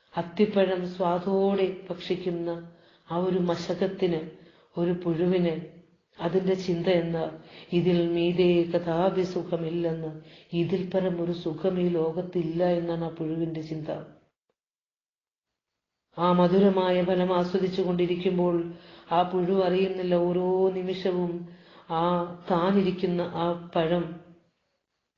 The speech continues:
ജീർണിച്ചു കൊണ്ടിരിക്കുകയാണെന്നും അധികം താമസിയാതെ താനും ആ പഴവും നശിച്ചു പോകുമെന്നുള്ള ചിന്ത ഒരിക്കലും ഉണ്ടാകുന്നില്ല.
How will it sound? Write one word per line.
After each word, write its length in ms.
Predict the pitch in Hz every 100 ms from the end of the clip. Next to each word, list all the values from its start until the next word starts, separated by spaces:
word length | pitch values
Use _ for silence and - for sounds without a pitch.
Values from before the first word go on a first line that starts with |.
| _ -
ജീർണിച്ചു 560 | 165 185 196 214 214 196
കൊണ്ടിരിക്കുകയാണെന്നും 1400 | 175 175 170 180 175 175 160 165 170 160 156 156 - _ _ _ _ _ _ _ _ _ _ _ _ _ -
അധികം 420 | 175 226 226 214
താമസിയാതെ 1000 | 170 175 175 175 180 170 165 165 165 - - _ -
താനും 480 | 170 156 180 170 175
ആ 100 | 165
പഴവും 600 | 165 170 160 165 165 165
നശിച്ചു 440 | 165 170 180 - 180
പോകുമെന്നുള്ള 720 | 165 160 160 156 160 156 156
ചിന്ത 340 | - 151 151 156 - - _ _ _ _ _ _ _ _ _ _ _ -
ഒരിക്കലും 540 | 170 180 180 175 165
ഉണ്ടാകുന്നില്ല. 720 | 156 156 151 151 147 147 151